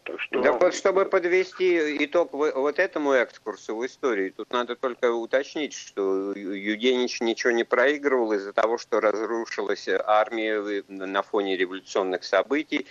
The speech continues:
Speaker 2: Все это пришлось, э, боевые действия сворачивать, и это был, м, ну, момент вот, пример разложения, э, старого строя, старого государства, то, что можно воспевать и говорить с позиции победившей революции большевиков, как, э, благо, вот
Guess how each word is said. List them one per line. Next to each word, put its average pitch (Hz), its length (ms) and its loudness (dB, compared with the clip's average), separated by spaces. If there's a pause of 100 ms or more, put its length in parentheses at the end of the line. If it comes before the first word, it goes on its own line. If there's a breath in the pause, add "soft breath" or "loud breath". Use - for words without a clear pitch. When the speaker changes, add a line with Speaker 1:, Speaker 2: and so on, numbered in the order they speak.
(300 loud breath)
Speaker 2:
Все 107 220 0
это 110 180 2
пришлось, 117 560 -2
э, 104 160 0
боевые 98 840 -2
действия 104 440 -2
сворачивать, 127 840 0
и 98 400 -6
это 101 380 -4
был, 101 300 0 (100)
м, 90 380 -4
ну, 110 100 0
момент 107 400 0
вот, 101 160 -6 (880 loud breath)
пример 113 500 4
разложения, 104 1000 2
э, 90 420 -2
старого 90 440 0
строя, 151 560 2
старого 87 480 -6
государства, 107 720 -4
то, 107 160 -6
что - 160 -12
можно 90 320 -8
воспевать 90 640 -2
и - 20 -10
говорить 87 400 0
с - 60 -20
позиции 85 520 -2
победившей 85 680 -4
революции 85 540 0
большевиков, 85 680 -2
как, 85 300 0
э, 85 160 0
благо, 82 400 2
вот 78 180 -8